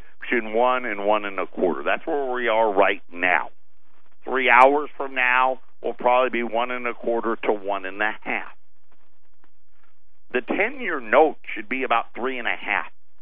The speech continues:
maybe even three seven five, 'cause they're supposed to have a policy of, of more rate hikes coming. It's at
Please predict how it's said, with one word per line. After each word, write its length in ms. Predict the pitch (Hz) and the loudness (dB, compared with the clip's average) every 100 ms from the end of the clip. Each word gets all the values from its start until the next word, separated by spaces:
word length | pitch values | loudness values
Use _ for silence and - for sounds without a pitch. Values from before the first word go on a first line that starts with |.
| - - - - - - - - - - - - - - | -8 -8 -8 -8 -8 -8 -8 -8 -8 -8 -8 -8 -8 -6
maybe 240 | 151 160 | -6 -4
even 280 | 151 127 110 | -4 -4 -4
three 280 | 95 113 110 - | -6 -6 -6 -4
seven 320 | 101 95 78 - | -4 -4 -6 -2
five, 420 | 82 78 80 58 - - - - - - - - - - | 0 0 -2 -6 -8 -8 -8 -8 -8 -8 -8 -8 -8 -8
'cause 180 | - 87 | -6 -4
they're 140 | 92 90 | -4 0
supposed 340 | 117 117 - | 2 2 2
to 60 | 101 | 2
have 180 | 110 | 4
a 80 | 101 | 2
policy 680 | - 107 113 107 - 101 98 | 4 4 4 0 -4 -4 0
of, 160 | 92 - - - | -2 -4 -10 -4
of 380 | 82 92 90 85 - - - | 0 2 2 -2 -6 -8 0
more 220 | 117 117 | 2 4
rate 240 | 113 107 | 2 2
hikes 300 | 98 104 87 - - | 2 0 0 -6 0
coming. 220 | - - - - - - - - - - - - - - - - - - - - - | 2 2 -2 -8 -8 -8 -8 -10 -10 -8 -8 -10 -10 -8 -8 -8 -8 -8 -8 -8 -4
It's 100 | |
at 120 | - | -4